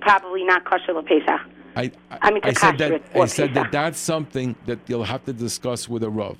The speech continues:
Speaker 2: But you have to know the number. You have to tell them the
Speaker 1: Right.
Speaker 2: number. It's
Speaker 1: Well,
Speaker 2: in the
Speaker 1: yeah,
Speaker 2: booklet.
Speaker 1: she said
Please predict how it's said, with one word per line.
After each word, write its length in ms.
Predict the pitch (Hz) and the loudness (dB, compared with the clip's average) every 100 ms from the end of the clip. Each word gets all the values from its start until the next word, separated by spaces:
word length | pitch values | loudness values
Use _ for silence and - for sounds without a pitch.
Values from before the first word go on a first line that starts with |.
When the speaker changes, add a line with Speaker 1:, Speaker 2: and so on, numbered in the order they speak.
| _ _ _ _ _ | _ _ _ _ _
Speaker 2:
But 160 | 123 120 | -6 -4
you 180 | 131 131 | -2 0
have 200 | 127 160 | 0 -2
to 100 | 175 | -2
know 180 | 156 147 | 0 0
the 120 | 139 | 0
number. 420 | 143 156 202 165 | 0 0 0 -2
You 140 | 107 110 | -2 -2
have 160 | 135 | -4
to 100 | 143 | -4
tell 280 | 139 - 165 | -6 -6 -4
them 100 | 160 | -2
the 120 | 143 131 | 0 4
Speaker 1:
Right. 140 | 180 | 4
Speaker 2:
number. 280 | 160 143 98 - _ - | 4 0 -6 -10 _ -6
It's 200 | 135 - | -6 2
Speaker 1:
Well, 140 | 233 | 6
Speaker 2:
in 60 | - | 6
the 60 | 277 | 6
Speaker 1:
yeah, 160 | 262 | 4
Speaker 2:
booklet. 240 | 180 120 - | 2 -2 0
Speaker 1:
she 40 | |
said 120 | 240 | 0